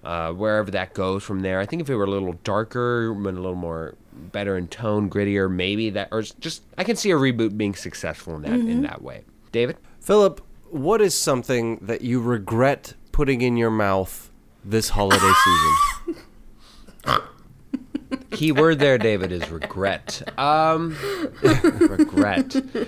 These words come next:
Speaker 1: These days, especially for the holidays, I'm pretty picky on what I, on what I put in my mouth. But, but the one thing that I can think of that comes to mind is that I love my grandma. Bless that woman.
Speaker 3: <laughs>
Speaker 1: Uh, <laughs> isn't, isn't
Speaker 3: I
Speaker 1: that a
Speaker 3: hope you
Speaker 1: great
Speaker 3: didn't eat your grandma.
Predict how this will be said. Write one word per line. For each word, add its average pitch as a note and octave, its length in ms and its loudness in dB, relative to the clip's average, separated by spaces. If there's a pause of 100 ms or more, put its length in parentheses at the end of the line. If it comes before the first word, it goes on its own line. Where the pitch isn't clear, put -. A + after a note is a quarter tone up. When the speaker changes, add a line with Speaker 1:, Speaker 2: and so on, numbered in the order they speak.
(400)
Speaker 1:
These G#3+ 300 0
days, D#3 440 4
especially E3+ 340 -6
for A#2+ 60 -8
the A#2 60 -4
holidays, A#2 580 4
I'm F2+ 180 0
pretty E3 600 -4
picky C3 460 -2
on G2 180 -2
what F2+ 160 -4
I, F2+ 200 -2
on F2 220 -6
what F2+ 140 -4
I E2+ 80 -4
put F#2 220 -8
in E2+ 60 -6
my E2+ 140 -6
mouth. E2 480 -8 (120)
But, B3 580 -2 (560)
but G#3 180 -2
the D#3 80 -2
one G#3+ 220 -2
thing F#4 180 -8
that B3 120 -4
I F#3 40 -2
can C#3 140 -4
think A#2+ 140 -2
of A2+ 80 -2
that G#2+ 100 0
comes B2+ 200 -2
to A#2 80 -2
mind G#2 300 0
is F2+ 120 -8
that G#2+ 200 -2 (440)
I A#2+ 100 -2
love A#2 240 2
my C3+ 100 2
grandma. F#2 380 0 (260)
Bless G#2 540 -6
that F#2+ 160 -2
woman. E2+ 300 -2
Speaker 3:
<laughs> - 40 4 (360)
Speaker 1:
Uh, G2 240 -4
<laughs> - 280 -2 (420)
isn't, - 0 -
isn't C#3 260 2
Speaker 3:
I C#3+ 100 2
Speaker 1:
that C3+ 100 4
a C3 60 4
Speaker 3:
hope C#3+ 100 4
you D3 80 2
Speaker 1:
great C#3+ 60 4
Speaker 3:
didn't C3 200 4
eat B2+ 180 2
your A#2 140 0
grandma. G#2 460 0